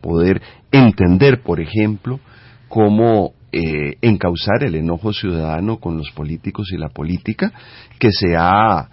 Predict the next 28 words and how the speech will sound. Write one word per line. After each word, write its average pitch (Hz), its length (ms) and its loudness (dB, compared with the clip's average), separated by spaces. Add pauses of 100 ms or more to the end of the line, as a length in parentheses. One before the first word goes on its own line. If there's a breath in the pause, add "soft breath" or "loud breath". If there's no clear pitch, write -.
(340 soft breath)
eh, 87 300 -4
expresado 120 720 0
en 92 140 0
una 98 160 -2
baja 110 240 2
en 131 80 0
la 117 100 -2
participación 85 680 -8
electoral 92 520 -4
desde 85 240 -6
mil 95 220 -2
novecientos 82 580 -4
noventa 95 400 -2
y 110 60 0
ocho, 135 320 -4 (680 soft breath)
pero 170 200 2
también 180 420 0 (160)
qué 185 120 4
debemos 156 420 2
de 117 80 0
hacer 113 240 -4
para 127 200 -2
recuperar 95 720 -6
credibilidad 87 680 -2
en 117 80 -4
la 113 60 -4
Asamblea 80 500 -6
Legislativa 92 920 -4